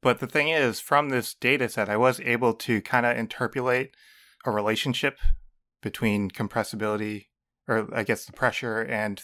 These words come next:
the redu-, reduction of volume. It's not necessarily linear, but I'm gonna assume that it's linear just because, for simplicity's sake, these numbers are, it's gonna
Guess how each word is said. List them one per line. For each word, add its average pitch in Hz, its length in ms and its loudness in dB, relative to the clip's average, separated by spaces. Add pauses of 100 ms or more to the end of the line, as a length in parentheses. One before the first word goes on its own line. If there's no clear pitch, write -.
the 101 480 -8 (100)
redu-, 117 300 -6
reduction 110 400 -2
of 92 60 -10
volume. 120 400 -2 (1120)
It's - 240 -2
not 151 380 2 (240)
necessarily 120 680 -2
linear, 135 460 2
but 110 320 2
I'm 120 100 2
gonna 127 380 4
assume 123 400 2
that 104 160 0
it's - 200 -8
linear 98 420 -2
just 101 220 -8
because, 101 480 -4
for - 140 -8
simplicity's 107 580 -6
sake, - 360 -10 (640)
these 117 160 2
numbers 107 380 0
are, 123 120 -2
it's 123 180 -6
gonna 101 320 0